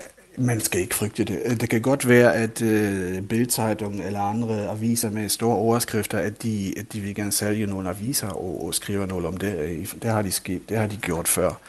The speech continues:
Øh, inflationen, øh, inflation sells i Tyskland, ikke? Hvis, øh, de her magasiner som Wirtschaftswoche eller Kapital, de har altså spillet med inflationsfrygten mange gange.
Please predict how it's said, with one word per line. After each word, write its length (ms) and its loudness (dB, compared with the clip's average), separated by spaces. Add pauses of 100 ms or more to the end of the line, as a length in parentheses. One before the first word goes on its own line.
(640)
Øh, 60 0 (560)
inflationen, 680 6
øh, 260 0
inflation 420 2
sells 520 -2
i 60 -6
Tyskland, 500 -10
ikke? 220 -14
Hvis, 260 -4
øh, 240 0
de 100 0
her 140 -2
magasiner 560 0
som 140 -4
Wirtschaftswoche 720 -2
eller 120 -2
Kapital, 680 -2
de 100 0
har 200 0
altså 260 -2
spillet 440 -2
med 140 -4
inflationsfrygten 880 -6
mange 260 0
gange. 240 -4